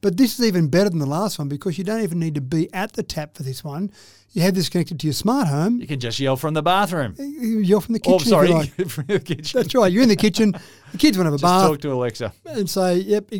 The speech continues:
Speaker 1: Alexa, give me a bath. I want it at this particular temperature. Forty-two degrees seems like an ideal temperature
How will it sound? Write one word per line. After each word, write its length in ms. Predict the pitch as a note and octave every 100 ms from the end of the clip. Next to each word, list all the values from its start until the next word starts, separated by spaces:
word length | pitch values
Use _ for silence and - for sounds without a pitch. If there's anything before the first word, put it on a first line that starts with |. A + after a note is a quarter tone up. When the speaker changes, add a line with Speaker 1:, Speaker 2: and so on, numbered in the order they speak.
| A3
Speaker 1:
Alexa, 580 | A#3 B3 B3+ B3 A3+ A3 A3
give 160 | D#4
me 100 | B3
a 60 | F3 - _ _ -
bath. 360 | G3+ G3+ G3+
I 40 | G3+
want 240 | B3 F#3+
it 60 | E3+
at 80 |
this 140 | F#3+ G#3
particular 360 | E3 C#3+ -
temperature. 380 | D3 G3 G3 G3
Forty-two 380 | - B3 F3 D#3+
degrees 400 | C#3+ D#3 E3 E3
seems 180 | F3 D#3+
like 100 | C#3
an 80 | D3+
ideal 300 | D3+ D3 C#3+
temperature 320 | E3 D#3